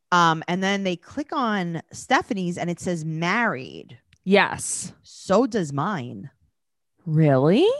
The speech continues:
Speaker 1: Yeah, I was Googling myself the other night, excuse me.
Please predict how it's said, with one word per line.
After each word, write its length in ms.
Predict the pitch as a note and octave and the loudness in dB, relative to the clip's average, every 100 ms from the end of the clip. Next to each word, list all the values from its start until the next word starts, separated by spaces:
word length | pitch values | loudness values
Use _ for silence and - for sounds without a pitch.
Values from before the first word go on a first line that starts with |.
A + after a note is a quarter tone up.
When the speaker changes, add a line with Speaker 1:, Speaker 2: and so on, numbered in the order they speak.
| - | 2
Speaker 1:
Yeah, 320 | C4 F#3 B2+ | 4 4 2
I 140 | D#3 F#3+ | -2 -4
was 180 | A3+ | -6
Googling 400 | F3 F#3+ A3+ A3+ | -10 -14 -12 -14
myself 460 | C#3+ C3+ - A2+ G2+ _ _ _ _ _ _ _ _ G#3 | -14 -18 -18 -18 -18 _ _ _ _ _ _ _ _ -2
the 100 | F#3+ | 0
other 140 | C#3+ | 2
night, 160 | C#3 B2 | -2 -4
excuse 400 | - - E3 D3 | -10 -6 -6 -6
me. 200 | B2+ | -12